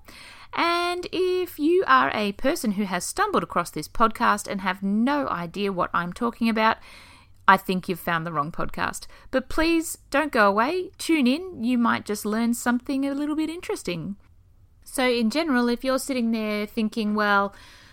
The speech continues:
I don't really know too much about colostomies and I've got a big long drive in my car and I wanna learn something new,"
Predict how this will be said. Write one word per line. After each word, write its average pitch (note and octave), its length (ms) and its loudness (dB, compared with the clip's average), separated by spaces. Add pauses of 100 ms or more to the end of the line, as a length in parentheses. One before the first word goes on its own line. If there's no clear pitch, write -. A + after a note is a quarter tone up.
(200)
I A#3 60 -2
don't A#3+ 140 2
really A3 160 0
know G#3 160 0
too A3+ 160 -2
much G3+ 200 -4
about G3 220 -2
colostomies G3 720 -2 (100)
and F#3+ 760 -4
I've F#3 200 0
got F#3+ 100 -2
a F#3 40 -8
big F#3 140 -8
long F#3 180 0
drive F#3 300 -2
in F#3+ 80 -6
my F3 140 -10
car A3+ 500 4
and F#3 120 -6
I F#3+ 100 -2
wanna F#3 180 -4
learn G3+ 220 -4
something G3 420 -6
new," A#3 300 2